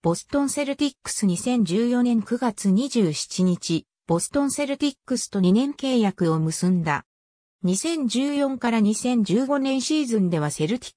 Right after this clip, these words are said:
クスで五人目となる三回のトリプルダブルをマーク。四月十日のクリーブランドキャバリアーズ戦で、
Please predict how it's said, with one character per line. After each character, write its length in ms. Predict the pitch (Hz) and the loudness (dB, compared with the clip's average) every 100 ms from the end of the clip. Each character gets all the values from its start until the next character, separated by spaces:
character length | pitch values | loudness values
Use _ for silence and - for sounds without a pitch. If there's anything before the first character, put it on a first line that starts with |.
| - | -14
ク 80 | - | -8
ス 160 | - | -2
で 120 | 160 | 0
五 160 | - 156 | 0 0
人 260 | 180 240 240 | 2 2 2
目 140 | 233 | 0
と 260 | - 208 - _ - | 0 -2 -2 _ -2
な 100 | 277 | 0
る 120 | 285 | 0
三 220 | - 226 | -2 -2
回 240 | 247 269 220 | 0 2 2
の 140 | 170 | 0
ト 140 | - | -2
リ 140 | 165 277 | -2 -2
プ 140 | 269 | -2
ル 100 | 269 | -2
ダ 140 | 240 240 | 0 0
ブ 120 | 226 | 2
ル 120 | 175 | 2
を 80 | 160 | 2
マ 160 | 175 | 0
ー 40 | 170 | -2
ク。 280 | - 147 - _ _ _ _ _ | -6 -12 -12 _ _ _ _ _
四 200 | - 208 | -4 0
月 260 | 277 339 - | 0 -2 -2
十 200 | 285 277 | -2 0
日 140 | 254 | 0
の 120 | 240 | 0
ク 160 | 214 214 | 0 0
リ 180 | 285 302 | 0 0
ー 20 | |
ブ 100 | 269 | 0
ラ 120 | 294 | 0
ン 60 | 285 | 0
ド 120 | 285 | -2
キ 100 | 247 | -2
ャ 40 | |
バ 120 | 269 277 | -2 0
リ 160 | 254 | 2
ア 100 | 214 | 2
ー 20 | |
ズ 160 | 175 190 | 0 -2
戦 280 | 180 190 175 | -2 0 2
で、 200 | 156 | 0